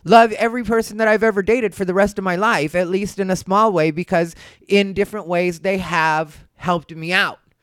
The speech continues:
You know, they have helped me grow. They have helped me become better, a better person. So I'm not gonna pretend like those relationships completely didn't matter. But at the same time,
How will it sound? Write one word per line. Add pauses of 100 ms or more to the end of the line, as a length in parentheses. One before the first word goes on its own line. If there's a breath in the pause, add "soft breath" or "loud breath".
(380)
You
know,
they
have
helped
me
grow.
They
have
helped
me
become
better,
a
better
person. (300 soft breath)
So
I'm
not
gonna
pretend
like
those
relationships
completely
didn't
matter. (1120)
But (440 soft breath)
at
the
same
time,